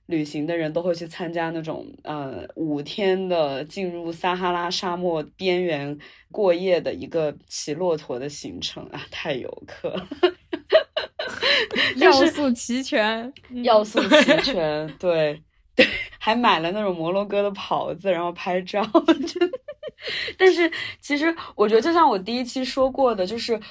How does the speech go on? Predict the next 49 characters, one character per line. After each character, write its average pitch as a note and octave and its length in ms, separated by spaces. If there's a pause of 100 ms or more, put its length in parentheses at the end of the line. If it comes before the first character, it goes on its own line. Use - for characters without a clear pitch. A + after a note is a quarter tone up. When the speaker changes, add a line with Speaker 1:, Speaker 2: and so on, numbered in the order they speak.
(180)
Speaker 1:
我 F3+ 300
觉 F#3 200
得 A#3 160
我 G#3 160
对 G#3 200
沙 G3 260
漠 G#3 240
的 D#3+ 300
主 C3 200
要 E3 180
的 F3+ 120
想 D#3+ 200
象 F3+ 220
一 G#3+ 120
直 E3+ 180
都 E3+ 160
是 F3 160
通 E3 380
过 E3 260
文 C#3 200
艺 D#3 120
作 D#3 220
品 - 240
来 - 240
的， - 180
然 F3+ 140
后 G3+ 80
我 E3 120
对 F3 240
沙 F#3 280
漠 F3+ 200
说 F3+ 200
实 D3 260
话 E3 260 (280)
知 G3 160
之 F3+ 200
甚 F#3 300
少； - 320 (160)
我 E3 180
对 F#3 360 (280)
非 G#3+ 300
洲 G#3+ 440 (100)
也 D#3+ 440
知 F3+ 180
之 E3 260
甚 D3+ 260
少， - 320 (240)
然 E3 180
后 G3+ 300